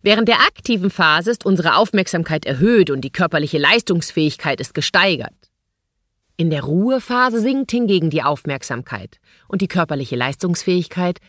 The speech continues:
die nimmt ab. Und diese Phasen treten aber nicht nur während des Tages auf, sondern auch während des Schlafs. Hier sind sie als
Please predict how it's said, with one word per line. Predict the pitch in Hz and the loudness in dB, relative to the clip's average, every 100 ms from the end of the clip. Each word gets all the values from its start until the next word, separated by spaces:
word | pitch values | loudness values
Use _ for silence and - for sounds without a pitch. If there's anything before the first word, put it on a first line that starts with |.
| _ 185 | _ 0
die | |
nimmt | 175 175 - | 2 0 -2
ab. | 113 - - _ _ _ _ _ _ _ _ _ _ _ _ _ | -8 -8 -20 _ _ _ _ _ _ _ _ _ _ _ _ _
Und | 185 | -2
diese | 208 240 | 0 0
Phasen | - 254 - 269 226 302 | 0 2 2 2 0 0
treten | 240 240 202 | 0 2 2
aber | 196 | 4
nicht | 208 - | 2 0
nur | 220 | 0
während | 180 165 160 | 2 0 -2
des | 156 | -2
Tages | 339 427 214 - | -2 0 -2 -2
auf, | 117 123 - _ _ | -6 -8 -12 _ _
sondern | - 262 247 | -2 0 2
auch | 160 - | 2 2
während | 147 131 131 | -2 -2 -4
des | - | -2
Schlafs. | 277 233 107 - - _ _ _ _ _ | 2 4 2 -2 -6 _ _ _ _ _
Hier | - 220 | 2 4
sind | 269 254 | 4 2
sie | 208 | 0
als | 147 151 | 0 -2